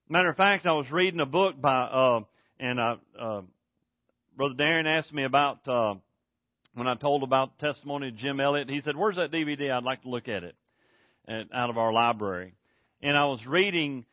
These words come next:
uh, one of the quotes I've got is called his journals. Now, he was the missionary that was killed at twenty-eight years old in the Ecuadorian jungle in nineteen fifty-six.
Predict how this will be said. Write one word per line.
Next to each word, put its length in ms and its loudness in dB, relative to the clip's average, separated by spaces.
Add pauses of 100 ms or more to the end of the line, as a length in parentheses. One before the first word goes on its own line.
(760)
uh, 220 4
one 240 0
of 80 -2
the 80 -8
quotes 500 2
I've 160 -2
got 300 2
is 160 -10
called 280 2
his 160 -8
journals. 640 0
Now, 80 -6
he 180 -2
was 140 -6
the 80 -8
missionary 380 -4
that 40 -8
was 100 -16
killed 320 0
at 120 -10
twenty-eight 440 -4
years 280 -4
old 400 0 (240)
in 200 -6
the 60 -6
Ecuadorian 640 -2
jungle 540 -2
in 140 -8
nineteen 420 -4
fifty-six. 960 -8